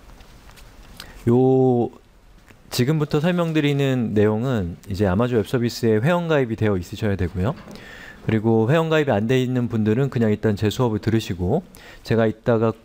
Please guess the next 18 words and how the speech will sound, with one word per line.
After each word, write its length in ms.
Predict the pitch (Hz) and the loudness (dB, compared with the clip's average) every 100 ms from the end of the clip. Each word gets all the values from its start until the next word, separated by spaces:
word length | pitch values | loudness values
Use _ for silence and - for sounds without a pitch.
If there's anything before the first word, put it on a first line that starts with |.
| _ - | _ -14
직접 500 | - - - 127 117 - | -6 -6 -2 -2 -2 -4
만든 380 | 104 104 127 123 | -4 -2 -2 -2
컴퓨터를 720 | 143 - - 113 131 147 - | -4 -4 -2 2 2 0 -2
공유해드리면 840 | 127 120 127 117 98 92 123 95 78 - - - | 0 2 0 0 -2 -2 -2 -2 -6 -16 -20 -8
제 120 | - | -6
컴퓨터에 640 | 104 147 123 - 135 123 | -4 -4 -6 -2 2 2
여러분들이 440 | 113 101 110 113 107 | 2 2 0 0 0
원격으로 580 | 92 104 120 143 123 113 | 2 0 0 0 0 -2
접속해서 720 | 101 - - 110 98 92 156 - - - | -4 -6 -4 -2 0 0 -2 -8 -20 -8
저랑 240 | - 117 | 0 0
같이 200 | 113 - - | 0 -4 -6
같은 340 | 104 - 143 | -6 -4 -2
컴퓨터에, 680 | 135 117 - 120 110 104 90 - - _ _ - | -2 -6 -4 0 4 2 0 -6 -20 _ _ -10
같은 260 | - 135 131 | -6 -4 -2
컴퓨터를 420 | 123 110 127 110 | -4 -4 -2 2
이용하시면 440 | 98 107 113 113 | 2 2 0 -2
되는 240 | 95 92 90 | -2 -2 -2
겁니다. 360 | 82 80 95 | -4 -4 -6